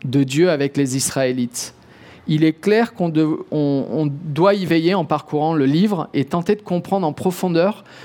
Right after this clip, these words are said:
ce que Dieu dit à travers cela. À partir du chapitre dix-neuf, ce qui est important, c'est la présence de Dieu avec son peuple et la relation qui se développe mutuellement.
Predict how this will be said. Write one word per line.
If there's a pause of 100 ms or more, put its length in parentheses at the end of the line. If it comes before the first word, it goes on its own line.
ce
que
Dieu
dit
à
travers
cela. (760)
À
partir
du
chapitre
dix-neuf,
ce
qui
est
important, (320)
c'est
la
présence
de
Dieu (380)
avec
son
peuple (840)
et
la
relation (1600)
qui
se
développe (720)
mutuellement.